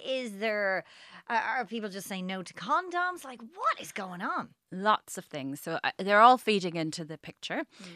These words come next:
Speaker 1: Mm.
Speaker 2: Um, and look, we have to say there's been a re-, really good success story, 'cause we like putting the positive stories out there as well,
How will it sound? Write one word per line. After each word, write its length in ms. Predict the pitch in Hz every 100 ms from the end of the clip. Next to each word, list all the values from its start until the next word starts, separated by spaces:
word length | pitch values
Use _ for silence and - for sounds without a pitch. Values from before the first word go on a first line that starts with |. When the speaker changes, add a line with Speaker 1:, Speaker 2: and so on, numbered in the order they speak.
| 175
Speaker 1:
Mm. 240 | 175 170 156
Speaker 2:
Um, 120 | 151
and 320 | 156 165 156 - _ _ _ _ _ _ _
look, 280 | 240 175 - - _ - -
we 80 |
have 240 | 185 202 -
to 120 | -
say 300 | - 156 131 - -
there's 300 | 160 180 175
been 280 | - 170 160 165
a 80 |
re-, 220 | 165 220 -
really 280 | 180 269 254
good 280 | 185 214 214
success 420 | 208 - 190 185
story, 300 | - 220 254
'cause 140 | 165
we 60 | 160
like 200 | 170 -
putting 200 | 202 185
the 40 |
positive 460 | - 233 226 185 170
stories 360 | - 175 160
out 200 | 160 151
there 100 | 165
as 160 | 156 151
well, 240 | 165 180